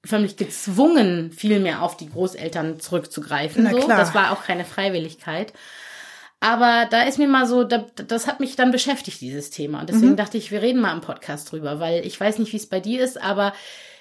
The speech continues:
Speaker 1: es hat so ganz viele Vor- und Nachteile. Hast die Großeltern drin, hast einen tollen Bindungsaufbau, hast auch mal eine Entlastung und so weiter. Andererseits fuchst dir da auch jemand gerne mal vielleicht in die Erziehung rein und hat vielleicht auch nochmal andere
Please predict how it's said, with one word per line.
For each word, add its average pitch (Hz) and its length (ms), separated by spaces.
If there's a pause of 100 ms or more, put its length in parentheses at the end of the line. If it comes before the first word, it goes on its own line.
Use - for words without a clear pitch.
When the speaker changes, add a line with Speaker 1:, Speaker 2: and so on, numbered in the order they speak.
Speaker 1:
es - 160
hat 247 180
so 233 120
ganz 262 240
viele 254 200
Vor- 240 200
und 247 100
Nachteile. 220 500
Hast 214 140
die 220 100
Großeltern 226 460
drin, 233 240
hast 226 160
einen 226 60
tollen 226 260
Bindungsaufbau, 226 720
hast 220 180
auch 208 100
mal 214 160
eine 202 120
Entlastung 202 480
und 214 100
so 196 60
weiter. 208 380
Andererseits 214 560 (400)
fuchst - 400
dir 226 80
da 208 140
auch 214 80
jemand 220 280
gerne 220 220
mal 214 120
vielleicht 202 280
in 208 100
die 202 160
Erziehung 226 400
rein 156 300
und 170 100
hat 190 120
vielleicht 190 260
auch 196 40
nochmal 196 300
andere 202 380